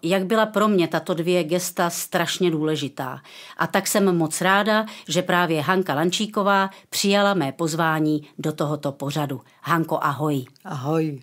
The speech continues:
Speaker 1: Eh, ty pocházíš z Přerova a pokud vím, tak se tam nachází ulice rodiny Lančíkových. Souvisí to nějak s rodinou, do které ses narodila?
Speaker 2: Ano.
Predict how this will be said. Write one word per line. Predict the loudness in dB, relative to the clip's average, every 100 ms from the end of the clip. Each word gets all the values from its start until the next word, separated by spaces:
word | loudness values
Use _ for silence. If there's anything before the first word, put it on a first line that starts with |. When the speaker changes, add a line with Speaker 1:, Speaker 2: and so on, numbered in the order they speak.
| _ -16 -14 -12 -14 -16 -16 -8
Speaker 1:
Eh, | -6 -6 -6
ty | -4
pocházíš | -2 0 0 2 0 -2
z | -4
Přerova | -6 -4 -2 0 0 -2 -2 -4 -18 -20 -10
a | -8
pokud | -4 -2 0
vím, | 0 0 0
tak | 0 -2
se | -2
tam | -2 0
nachází | 0 0 0 0 -2
ulice | -2 -2 -2 0 -2 -2 -10 -8
rodiny | -2 0 2 2 2
Lančíkových. | 2 0 0 -2 -2 -4 -4 -6 -12 -18 -14
Souvisí | -2 0 0 0 -2
to | -2
nějak | 0 2 0 -2
s | -2
rodinou, | -2 0 0 0
do | -2
které | -4 -4 -2
ses | -4 -4
narodila? | -2 -2 -2 -2 -4 -6 _ _ _ -6
Speaker 2:
Ano. | -2 -2 -4